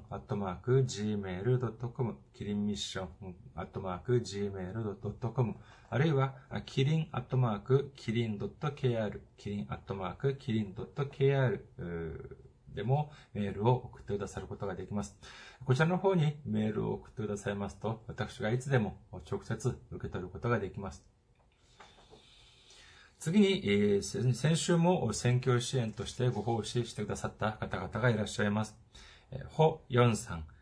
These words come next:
えー、キムボクスさん、ナラティさん、えー、シンシオクさん、チャンヒソクさん、ユ・デイルさん、キム・ギョンジュンさん、キム・ユミさん、イ・ホチョルさん、あ、チャン・ソンムンさん、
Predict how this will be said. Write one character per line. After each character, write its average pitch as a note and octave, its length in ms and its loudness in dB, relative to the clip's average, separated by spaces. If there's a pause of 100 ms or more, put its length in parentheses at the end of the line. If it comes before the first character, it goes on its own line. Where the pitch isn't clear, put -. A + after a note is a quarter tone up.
(160)
え F2+ 100 -8
ー、 - 100 -12
キ - 120 -2
ム D3+ 220 4 (100)
ボ A#2+ 140 4
ク - 140 -6
ス - 140 -6
さ - 180 -4
ん、 D2+ 80 -8 (420)
ナ A2 140 6
ラ C#3+ 140 6
テ - 180 -8
ィ D#2+ 60 -8 (200)
さ - 220 -8
ん、 D2+ 160 -6 (320)
え - 20 -10
ー、 D2+ 40 -6
シ - 200 0
ン C#3 160 2
シ - 260 -2
オ C3+ 100 4
ク - 120 -10
さ F2 200 -6
ん、 D#2+ 80 -6 (440)
チ - 140 -4
ャ B2+ 100 8
ン C3+ 160 6
ヒ - 140 -12
ソ D#3+ 180 2
ク - 100 -10
さ - 200 -4
ん、 D#2+ 120 -8 (400)
ユ・ A#2+ 360 4
デ B2 160 6
イ C3 160 12
ル F2+ 80 -4
さ - 220 -4
ん、 D#2 80 -6 (460)
キ - 140 -2
ム・ C3 260 6
ギ F#2 120 -4
ョ C3+ 160 6
ン B2+ 40 4
ジ A#2+ 100 0
ュ G2 80 0
ン F2 40 -6
さ E2+ 200 -6
ん、 D#2+ 100 -10 (400)
キ C3 160 2
ム・ B2 300 2
ユ A#2 180 4
ミ B2+ 100 10
さ - 220 -2
ん、 D#2+ 100 -8 (540)
イ・ B2+ 260 4 (120)
ホ D3+ 120 -2
チ - 140 0
ョ B2 40 6
ル G#2 80 2
さ F#2 200 -4
ん、 C3 180 0 (260)
あ、 - 120 -6
チ - 160 -6
ャ A2+ 180 4
ン・ A#2 60 0
ソ - 180 -2
ン D3 160 6
ム G2+ 100 4
ン F2 120 -6
さ - 160 -4
ん、 C3 180 2